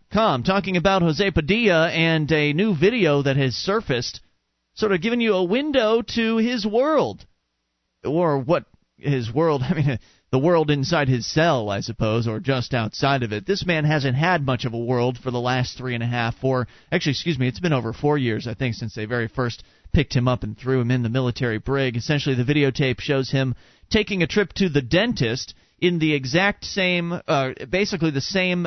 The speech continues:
military brig that he's being held in. For some reason, they deem it appropriate to stop into his cell and shackle him and then black out his eyes and his ears. They've got essentially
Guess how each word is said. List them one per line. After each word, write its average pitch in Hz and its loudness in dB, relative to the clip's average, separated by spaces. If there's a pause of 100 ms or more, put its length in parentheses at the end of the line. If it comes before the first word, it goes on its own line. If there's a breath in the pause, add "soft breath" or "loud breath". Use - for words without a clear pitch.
military 160 0
brig 156 -2
that 139 0
he's 147 -4
being 131 0
held 185 0
in. 117 -2 (300 soft breath)
For 175 2
some 220 0
reason, 180 0 (320 soft breath)
they 180 2
deem 214 0
it 202 0
appropriate 185 0
to 156 -4
stop 208 0
into 185 2
his 170 0
cell 180 0 (560)
and 165 2
shackle 196 2
him 135 0 (560)
and 180 2
then 175 0
black 139 -2
out 196 2
his 175 2
eyes 208 0
and 175 -2
his 156 0
ears. 135 -2
They've 139 0
got 160 2
essentially 156 -2